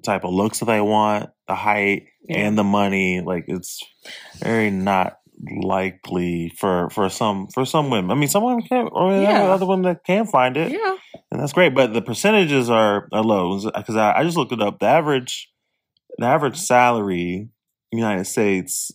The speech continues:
Speaker 1: is around forty-five thousand a
Speaker 2: Oh my
Speaker 1: year.
Speaker 2: gosh.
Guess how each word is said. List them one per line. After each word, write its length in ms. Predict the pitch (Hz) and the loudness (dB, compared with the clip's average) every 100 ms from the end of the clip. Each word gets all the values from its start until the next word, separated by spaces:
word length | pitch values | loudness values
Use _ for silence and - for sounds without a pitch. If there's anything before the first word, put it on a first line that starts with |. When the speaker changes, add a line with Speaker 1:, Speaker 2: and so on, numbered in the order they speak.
| - | -4
Speaker 1:
is 580 | 98 98 92 - - - - | -2 0 -2 -6 -10 -12 -6
around 200 | 117 107 | -6 -6
forty-five 840 | - 127 98 - - 73 58 - - | -4 -2 -2 -4 -4 -4 -8 -10 -4
thousand 460 | - 50 - - - | -4 -2 -8 -12 -12
a 220 | - - | -10 -6
Speaker 2:
Oh 40 | 214 | -4
my 100 | 240 | -2
Speaker 1:
year. 100 | 151 | -4
Speaker 2:
gosh. 560 | 139 147 175 - - - | -6 -4 -4 -6 -12 -16